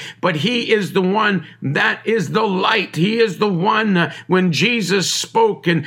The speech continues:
and, and began to manifest, uh, and call forth things, and he says, "Light be," and,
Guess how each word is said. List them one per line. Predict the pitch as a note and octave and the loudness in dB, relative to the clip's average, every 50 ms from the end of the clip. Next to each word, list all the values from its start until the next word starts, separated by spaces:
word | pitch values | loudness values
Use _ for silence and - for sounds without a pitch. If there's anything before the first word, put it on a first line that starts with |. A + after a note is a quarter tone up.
| - - - | -6 -4 -2
and, | E3+ F3+ F#3 | 0 0 2
and | F#3 F#3 E3+ E3+ D#3+ D#3 F3 F3+ F3 E3 | 2 2 2 4 4 2 2 2 2 0
began | F3 E3+ G#3+ A3+ G3+ | 0 2 2 2 2
to | F#3 | 4
manifest, | F3 E3+ E3 F3 G3+ - - A4 G#3 F#3 - - - - G3+ F#3+ E3+ - - - E3 | 4 4 4 4 2 2 2 0 0 -2 -4 -6 -4 -2 0 0 0 -2 -4 -2 -2
uh, | D3 D3 - - - - | -2 -2 -4 -10 -8 -2
and | - E3+ D#3+ D#3 | 0 0 0 0
call | - - G#3+ A3+ A#3+ G#3+ | -2 0 0 0 0 0
forth | - - - A#3+ A#3 G3 E3+ - | -4 -2 0 0 0 0 0 0
things, | A3 G3+ F3+ F3 D#3+ C#3+ | 0 0 2 2 2 2
and | F3+ F#3 | 2 0
he | G3+ | 0
says, | F3+ D#3 F#3+ G3 D3 E3+ | 0 0 0 -2 0 0
"Light | G3+ A3 G#3 A3+ A3+ G#3+ F3+ F3+ D3+ C#3+ | 0 0 0 0 0 -2 -2 -4 -2 -2
be," | F#3+ A3+ A3+ G#3+ F#3 F3 | 0 0 0 2 2 2
and, | F3 E3+ E3 | 2 0 -2